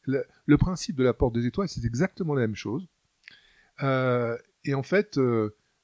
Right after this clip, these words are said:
euh, Douglas a eu l'idée de prendre, euh, des, des vieilles feuilles de, de, d'acétate d'un générique de la B B C, sur lequel je sais plus ce qu'il y avait marqué, c'était un truc des news, enfin bon, euh,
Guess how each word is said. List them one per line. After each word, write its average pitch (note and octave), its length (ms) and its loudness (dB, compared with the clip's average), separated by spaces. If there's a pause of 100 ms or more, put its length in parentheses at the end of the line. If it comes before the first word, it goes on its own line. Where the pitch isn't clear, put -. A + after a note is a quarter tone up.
euh, G#2+ 420 -6
Douglas B2 400 2
a B2+ 60 6
eu A#2 100 4
l'idée C#3+ 520 4 (100)
de A2 640 2
prendre, B2+ 480 0 (460)
euh, A#2 200 -8
des, A2 300 -10
des G#2+ 120 -10
vieilles C#3+ 320 -6
feuilles C#3 420 -8
de, G#2+ 360 -6
de, G#2 140 -14
d'acétate C3 640 -4 (920)
d'un B2 140 2
générique B2+ 280 -4
de B2+ 60 0
la A2+ 80 0
B A2+ 160 -4
B G#2 60 -14
C, B2+ 320 -10 (420)
sur - 160 -10
lequel G#2+ 220 -8
je - 60 -14
sais - 60 -16
plus - 120 -20
ce - 60 -14
qu'il G2+ 100 -8
y - 20 -6
avait F#2+ 80 -8
marqué, G2 300 -8
c'était - 220 -12
un F2+ 60 -10
truc G2 200 -18
des F#2+ 120 -8
news, G2 360 -8
enfin F2+ 200 -16
bon, F#2+ 280 -12
euh, F2 40 -20